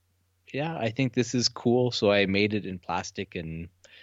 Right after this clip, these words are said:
you can buy it if you want." And those things used to fly off the shelves, and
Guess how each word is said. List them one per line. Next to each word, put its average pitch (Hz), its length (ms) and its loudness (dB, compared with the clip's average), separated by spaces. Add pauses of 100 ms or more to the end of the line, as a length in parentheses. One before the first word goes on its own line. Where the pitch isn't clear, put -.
(260)
you 101 160 -2
can 104 140 2
buy 104 200 4
it 101 80 2
if - 140 -4
you 95 80 -6
want." 107 280 -4
And 80 120 -8
those 110 200 0
things 95 260 -2
used 90 180 -6
to 90 80 -4
fly 92 380 0
off - 200 0
the 85 100 -6
shelves, 92 460 -2
and 87 300 -2